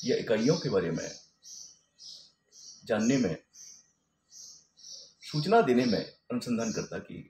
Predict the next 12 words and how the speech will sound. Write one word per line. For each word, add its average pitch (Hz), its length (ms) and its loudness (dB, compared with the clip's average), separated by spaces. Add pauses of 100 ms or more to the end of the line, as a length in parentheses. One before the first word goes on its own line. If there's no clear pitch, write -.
(140)
मदद - 220 -4
करते - 240 -12
हैं। - 240 -12 (3750)
लेकिन 120 380 0 (1080)
एक 214 260 2 (180)
खास 127 260 -4
बात 127 140 -2
ध्यान 113 180 -2
रखनी 123 260 -2
है, 139 140 -2 (840)
अगर 135 220 4
हम 143 200 -4